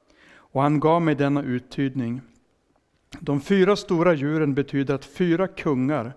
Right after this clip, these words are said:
ska uppstå på jorden. Men den högstes heliga ska ta emot riket och behålla det för evigt, ja, i evigheternas evigheter. Därefter ville jag ha en tillförlitlig förklaring till det fjärde djuret, som var olikt alla de andra.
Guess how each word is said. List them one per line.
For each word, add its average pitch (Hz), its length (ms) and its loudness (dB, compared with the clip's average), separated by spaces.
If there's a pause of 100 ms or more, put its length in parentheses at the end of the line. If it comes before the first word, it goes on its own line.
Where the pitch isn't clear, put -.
(340)
ska - 220 -12
uppstå 143 440 -4
på 139 120 -10
jorden. 127 520 -4 (840)
Men 147 200 2
den 165 160 4
högstes 196 580 0
heliga 160 500 2
ska - 260 -6
ta 143 180 -6
emot 147 340 -2
riket 127 540 -6
och 156 100 -4
behålla 156 460 2
det 135 300 -2
för - 240 -8
evigt, 131 600 -6 (280)
ja, 127 220 -4
i 131 120 -8
evigheternas 139 1000 -4
evigheter. 131 760 -8 (1400)
Därefter 202 420 2
ville 165 240 4
jag 165 100 4
ha 156 100 2
en 156 80 0
tillförlitlig 151 840 -2
förklaring 147 540 -2
till 139 140 -8
det 156 80 -2
fjärde 180 500 0
djuret, 131 420 -2
som 143 160 -4
var 143 160 -4
olikt 185 520 -2
alla 147 260 2
de 135 180 0
andra. 135 420 -2